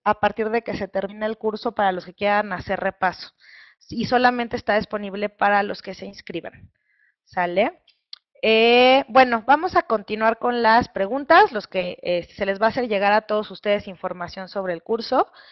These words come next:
Y, eh, después Ana les va a mandar la liga para que puedan checar esta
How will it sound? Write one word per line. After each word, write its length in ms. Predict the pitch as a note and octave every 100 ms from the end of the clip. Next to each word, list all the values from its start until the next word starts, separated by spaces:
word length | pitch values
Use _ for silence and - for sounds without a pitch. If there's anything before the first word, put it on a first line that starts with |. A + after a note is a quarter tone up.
| - - _ _ _ _ _ _ -
Y, 600 | D4 D#4 D#4+ F4 - -
eh, 640 | A3 A3+ A3 A3 A3+ B3 A#3+
después 400 | A3+ - B3 B3
Ana 260 | B3 B3
les 220 | B3 G#3+ G3+
va 80 |
a 20 | A3
mandar 460 | A3 A3+ G#3+ A3
la 160 | B3 G3
liga 240 | G3 G#3
para 220 | - F#3
que 120 | - F3+
puedan 380 | G3+ G3 G3+
checar 340 | G3+ G3 G3+ F#3
esta 460 | F3+ F#3+ F3+ E3+